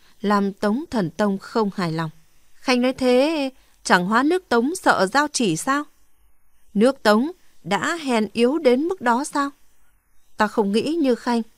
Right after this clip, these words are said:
Ta để các Khanh bàn bạc cho rộng đường chủ hoạch. Nhưng đánh Giao Chỉ là để bảo tồn thiên uy của nhà Đại Tống.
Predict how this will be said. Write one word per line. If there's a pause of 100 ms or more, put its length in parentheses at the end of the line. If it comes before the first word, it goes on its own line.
(380)
Ta
để
các
Khanh
bàn
bạc
cho
rộng
đường
chủ
hoạch. (500)
Nhưng
đánh
Giao
Chỉ (340)
là
để
bảo
tồn
thiên
uy (260)
của
nhà
Đại
Tống.